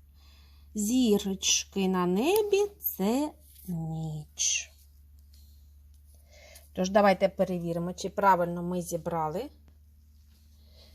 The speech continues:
Всі картинки розташували ми на полях правильно, зайвих картинок в нас не залишилося, всі поля закриті.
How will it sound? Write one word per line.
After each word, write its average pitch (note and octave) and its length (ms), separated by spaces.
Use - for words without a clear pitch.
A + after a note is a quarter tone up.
Всі - 260
картинки G3 640
розташували F#3 800
ми F3+ 160
на F3 140
полях E3+ 460
правильно, G3 720
зайвих F#3+ 520
картинок F3+ 580
в - 20
нас F#3 220
не F#3+ 180
залишилося, F#3 840
всі C4+ 300
поля F#3+ 420
закриті. A3 680